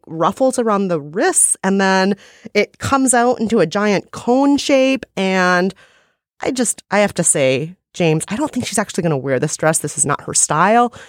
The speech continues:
If you look at everything she's worn on the red carpet over the last several years of her career, she's always worn very modern, very streamlined,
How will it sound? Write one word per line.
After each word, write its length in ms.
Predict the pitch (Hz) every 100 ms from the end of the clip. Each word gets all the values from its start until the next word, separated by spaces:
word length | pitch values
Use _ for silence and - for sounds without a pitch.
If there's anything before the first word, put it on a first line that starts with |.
| -
If 140 | 196
you 60 | 196
look 140 | 190
at 120 | 180 -
everything 380 | 185 208 226 208
she's 240 | - 165
worn 180 | 160 165
on 100 | 160
the 100 | 147
red 200 | 160 160
carpet 340 | - 156 190
over 140 | 175 156
the 80 |
last 300 | 143 143 156
several 460 | - - 175 175 160
years 320 | 147 139 151
of 60 | 170
her 120 | 170
career, 440 | - 151 143 170 - - - _
she's 220 | - - -
always 320 | 175 180 175
worn 260 | 170 165 160 - _
very 260 | 196 180 165
modern, 600 | 165 147 165 214 220 220
very 240 | 160 120
streamlined, 1040 | 156 - - 180 202 208 202 196 190 196